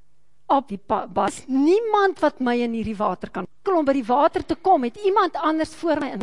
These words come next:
staan." Is die na-, in my f-, wat nasie, die baan, waar niemand my kan, "Ek stuur jou om my volk te gaan verlos." Wat sê hy? "Ek kan nie praat nie." Here, U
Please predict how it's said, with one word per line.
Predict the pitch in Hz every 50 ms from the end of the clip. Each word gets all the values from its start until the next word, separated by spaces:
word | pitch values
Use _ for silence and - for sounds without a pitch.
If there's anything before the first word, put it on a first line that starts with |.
| 226
staan." | - - - 196 175 - - - - - - - - - - - - - - - - - - - - - - - - - - - - - - - - -
Is | 370 -
die | - 370 - - - -
na-, | 247 254 233 233 247 285
in | 302 254
my | 269 254 240
f-, | - - - - - - - - - - - - -
wat | 220 226 - -
nasie, | 233 214 233 208 214 208 202 - - 320 -
die | 339 349 349
baan, | 330 247 233 233 269 285 262 202 - - - - - - - - -
waar | 262 262 254
niemand | 247 285 302 349 381 370 - -
my | 330 311
kan, | - - - - - - - - - -
"Ek | 269 262 - -
stuur | - 381 392 392
jou | 349 381 339
om | 311
my | 302 294 269
volk | - - 320 302 254 - -
te | 294
gaan | - - 247 208
verlos." | - 240 214 202 214 180 175 -
Wat | 285 - -
sê | - 240
hy? | 185 160 165 - - - - -
"Ek | 254 - -
kan | - 233 220
nie | 208
praat | - - 214 180 170 - - -
nie." | 240 - - - - - - - - - - - -
Here, | - 269 277 320
U | 370 370 330